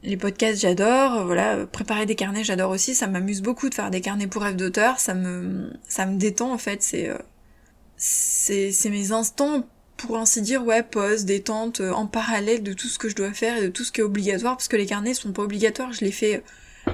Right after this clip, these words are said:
parce que ça peut aider, parce que c'est intéressant, et puis parce que ça m'amuse, parce que ça me plaît de le faire. Mais la priorité, ouais, ce sont mes romans.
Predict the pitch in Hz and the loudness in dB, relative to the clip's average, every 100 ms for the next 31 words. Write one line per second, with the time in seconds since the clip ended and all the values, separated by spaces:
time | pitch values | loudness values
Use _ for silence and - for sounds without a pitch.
0 | - 202 - 220 214 190 208 196 233 269 | -2 -4 -2 0 2 2 2 4 4 2
1 | - 196 196 196 190 247 294 233 269 254 | 0 -2 -2 -2 -4 0 0 0 0 -2
2 | - - - 202 202 - - 185 185 196 | -4 -8 -6 -6 -4 -2 0 0 2 2
3 | 262 - - - 190 196 233 196 185 180 | 0 -2 -8 -4 -2 2 2 2 0 0
4 | 247 - _ - _ _ _ _ - 254 | -2 -2 _ -20 _ _ _ _ -16 -6
5 | 233 190 - 214 190 240 214 196 185 - | -4 -4 -4 -4 0 2 2 2 -2 -2
6 | 240 214 202 185 - | -2 -2 -2 -2 -4